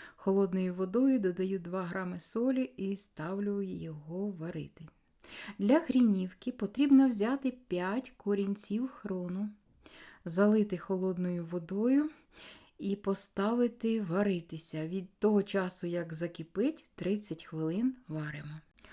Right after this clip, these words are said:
П'ятдесят грам пшона, воно в мене промите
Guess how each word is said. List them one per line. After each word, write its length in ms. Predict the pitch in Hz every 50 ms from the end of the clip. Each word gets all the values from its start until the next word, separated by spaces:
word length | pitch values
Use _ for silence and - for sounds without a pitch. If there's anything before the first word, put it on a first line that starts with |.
| - - - -
П'ятдесят 560 | - 214 202 202 233 220 - 330 339 339 220
грам 300 | 180 190 196 196 202 190
пшона, 560 | - - - - 190 185 180 180 196 240 269 - _ _ -
воно 280 | 180 196 208 214 220 220
в 40 | 208
мене 240 | 202 190 190 190
промите 680 | 185 - - 190 180 180 175 175 170 - - 233 254